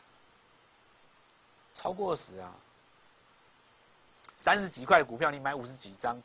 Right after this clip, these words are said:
刚好而已，好不好？那我们看一下今天生技股续弹嘛，全世界卖浩鼎，浩鼎不跌，这代表什么？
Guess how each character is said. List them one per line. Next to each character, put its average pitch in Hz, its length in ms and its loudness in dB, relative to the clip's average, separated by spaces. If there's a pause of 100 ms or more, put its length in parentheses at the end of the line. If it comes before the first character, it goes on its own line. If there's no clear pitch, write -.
(340)
刚 214 160 8
好 139 240 4
而 160 140 2
已， 139 160 -4
好 120 100 2
不 151 60 2
好？ 127 260 2 (800)
那 185 80 4
我 180 40 8
们 180 80 8
看 196 80 8
一 190 40 10
下 190 60 8
今 190 200 -4
天 185 220 0 (920)
生 196 200 -4
技 202 140 -2
股 120 160 -8
续 160 180 -6
弹 107 220 -4
嘛， 85 140 -18 (1300)
全 165 200 -6
世 220 160 -4
界 202 100 0
卖 185 160 2
浩 156 180 4
鼎， - 140 -16 (300)
浩 190 120 6
鼎 131 160 -2
不 147 80 -8
跌， 95 220 -10 (160)
这 175 100 -8
代 165 120 2
表 139 120 2
什 127 80 -6
么？ 95 160 -12